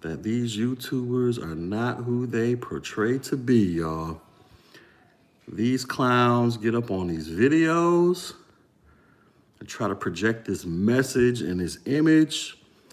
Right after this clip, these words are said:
that they are just something that they are clearly not. So how many of y'all familiar?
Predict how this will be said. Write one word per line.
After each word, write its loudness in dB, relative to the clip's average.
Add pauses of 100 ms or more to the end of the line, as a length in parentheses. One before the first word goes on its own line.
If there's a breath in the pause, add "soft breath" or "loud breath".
(580 soft breath)
that -4
they 2
are 4
just 0 (2250)
something 0
that 2 (340)
they 2
are 4
clearly 2
not. 2 (1900 loud breath)
So -8
how 0
many 4
of 6
y'all 6
familiar? 4